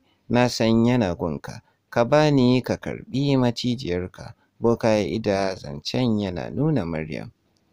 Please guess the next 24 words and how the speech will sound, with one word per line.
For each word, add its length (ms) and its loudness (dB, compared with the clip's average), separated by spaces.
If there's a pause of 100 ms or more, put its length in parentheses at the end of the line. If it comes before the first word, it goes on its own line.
(720)
"Ina 320 6
Amaya?" 540 2 (260)
Hani 640 4
ta 100 2
yi 240 4
tambayar 720 0
tana 300 -4
kallon 460 0
boka. 440 -6 (320)
Aiman 380 4
zai 160 4
yi 80 4
magana 520 4
ta 120 -4
waigo 400 -2
gun 220 -2
shi. 280 -14 (260)
"Wannan 360 4
ba 180 0
Amaya 420 -4
ba 160 -6
ce, 280 -6 (300)
Wuɗi 520 4
sunanta, 760 -2